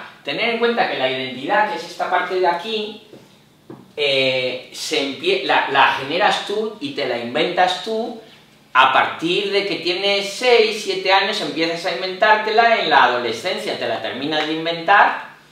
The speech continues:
y luego sobre eso trabajas, esa es tu identidad. Y entonces, en realidad la identidad son un cacho de estas impresiones que a partir de un momento dado has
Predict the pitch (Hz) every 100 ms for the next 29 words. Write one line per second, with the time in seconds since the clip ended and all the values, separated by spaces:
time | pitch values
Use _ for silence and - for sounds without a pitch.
0 | _ - - _ - 127 120 131 143 170
1 | - 131 110 120 156 - 196 240 - -
2 | - - - 113 - - - - - 165
3 | 156 135 120 113 107 110 220 226 - -
4 | - - _ - 147 143 139 202 208 -
5 | 110 107 - - 131 135 143 185 208 165
6 | 151 147 131 139 170 208 202 175 160 -
7 | - 247 311 - 254 254 165 170 226 247
8 | 226 247 240 208 175 - 214 185 151 -
9 | - - _ _ _ _ _ 160 151 -
10 | - 202 220 214 214 208 196 202 196 190
11 | 185 208 202